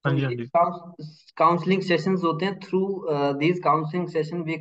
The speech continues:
Speaker 2: contact with each other and sharing, अ, their problems and solutions। So एक प्लेटफॉर्म है, मतलब, जितना टाइम मिल सके आप लोगों को ज्वाइन किया करिए ना।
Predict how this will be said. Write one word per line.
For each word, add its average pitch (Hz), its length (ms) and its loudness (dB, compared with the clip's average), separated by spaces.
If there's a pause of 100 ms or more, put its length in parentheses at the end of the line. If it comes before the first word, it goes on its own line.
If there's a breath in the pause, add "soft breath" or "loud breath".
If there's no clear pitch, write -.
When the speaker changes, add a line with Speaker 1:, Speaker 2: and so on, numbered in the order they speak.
Speaker 2:
contact 151 460 -2
with 151 160 -2
each 139 240 -2
other 143 220 -2
and 147 240 -2
sharing, 151 720 0 (140)
अ, 131 480 -4
their 139 280 4 (1000)
problems 147 480 4
and 131 260 0 (240)
solutions। 135 460 -2 (960)
So 190 140 -2
एक 185 200 2
प्लेटफॉर्म 175 520 4
है, 139 80 4
मतलब, 156 440 0
जितना 165 320 -2
टाइम 165 340 2
मिल 156 160 -4
सके 156 240 -4
आप 143 220 2
लोगों 135 240 -4
को 180 140 -8
ज्वाइन 139 340 0
किया 113 300 -6
करिए 107 280 -12
ना। 113 100 -8